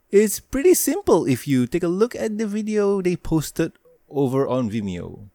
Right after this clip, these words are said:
Okay, so, uh, head down below to check out the link. The kit retails on their website for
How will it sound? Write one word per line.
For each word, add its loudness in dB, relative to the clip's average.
Okay, 0
so, 0
uh, 0
head -6
down -4
below 4
to -4
check -6
out -6
the -10
link. -2
The 0
kit -4
retails 0
on -6
their 4
website 2
for 2